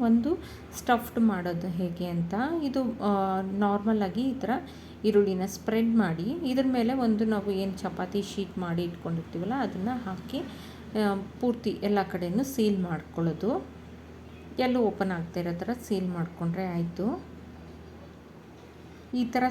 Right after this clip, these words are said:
ಸಹ ಮಾಡ್ಕೊಳ್ಬೋದು, ಅಥವಾ ನಿಮ್ಗೆ ಇದು ಈಸಿಯಾಗಿ ನೀವು ಕ್ವಿಕ್ಕಾಗಿ ಮಾಡ್ಕೊಂಡ್ಬಿಡ್ಬೋದು, ತುಂಬಾ ಕಷ್ಟ ಆಗೋದಿಲ್ಲ. ಈ ಥರ ನಾವು ಸ್ಟಫ್ ಮಾಡಿ ಇಟ್ಕೊಂಡು ಇದನ್ನು ಬೇಯಿಸ್ಕೊಂಡ್ರೆ ಆಯಿತು.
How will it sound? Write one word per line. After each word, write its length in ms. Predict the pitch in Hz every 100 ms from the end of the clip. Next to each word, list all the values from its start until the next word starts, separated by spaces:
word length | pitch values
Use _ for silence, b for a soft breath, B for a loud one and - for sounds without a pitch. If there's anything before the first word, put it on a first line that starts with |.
| 254
ಸಹ 180 | 220 202
ಮಾಡ್ಕೊಳ್ಬೋದು, 1000 | 196 175 165 - 185 170 170 170 202 311
ಅಥವಾ 320 | 254 254 311
ನಿಮ್ಗೆ 360 | 294 269 240 247
ಇದು 140 | 262
ಈಸಿಯಾಗಿ 640 | 247 240 226 226 190 175 175
ನೀವು 140 | 208
ಕ್ವಿಕ್ಕಾಗಿ 540 | 208 - 202 - 180 180
ಮಾಡ್ಕೊಂಡ್ಬಿಡ್ಬೋದು, 1080 | 180 160 - 170 160 156 165 165 202 - B B B B -
ತುಂಬಾ 280 | 208 196 190
ಕಷ್ಟ 240 | 185 - 190
ಆಗೋದಿಲ್ಲ. 520 | 175 170 170 165 170 269
ಈ 40 | 294
ಥರ 160 | 226 247 330 B B - -
ನಾವು 140 | 202
ಸ್ಟಫ್ 400 | 196 226 208 -
ಮಾಡಿ 220 | 208 185 185
ಇಟ್ಕೊಂಡು 400 | 180 180 175 208
ಇದನ್ನು 300 | 247 202 226
ಬೇಯಿಸ್ಕೊಂಡ್ರೆ 720 | 208 170 - - 165 170 175
ಆಯಿತು. 360 | 170 156 -